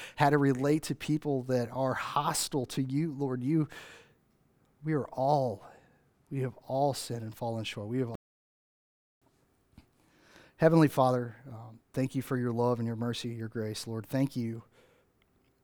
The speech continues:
that we can love because you first loved us. Thank you for, for showing us how to give, for showing us how to love enemies, just as, as we had all sinned and fallen short of the glory, that we were, were enemies of you.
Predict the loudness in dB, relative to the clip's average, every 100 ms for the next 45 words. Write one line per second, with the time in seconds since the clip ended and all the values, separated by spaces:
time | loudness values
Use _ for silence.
0 | -4 0 2 2 4 4 6 4 2 -4
1 | -4 -4 -6 -8 -8 -8 -10 -12 _ _
2 | _ -10 -8 -8 -12 -14 -20 _ _ _
3 | _ _ _ _ _ -6 -6 -6 -12 -16
4 | -20 -10 -6 -6 -10 _ _ -10 -4 0
5 | 2 2 0 -6 -10 -6 -4 -4 -6 -12
6 | _ -20 -20 _ -6 2 6 8 6 4
7 | 2 4 4 4 4 2 0 -2 0 0
8 | 0 -4 -18 -2 0 8 10 12 12 10
9 | 8 4 4 4 2 4 4 2 0 0
10 | 0 2 4 4 4 6 6 8 6 4
11 | -2 -4 -4 4 6 8 6 4 -2 -10
12 | -12 -18 -20 -20 _ -6 -4 -4 -6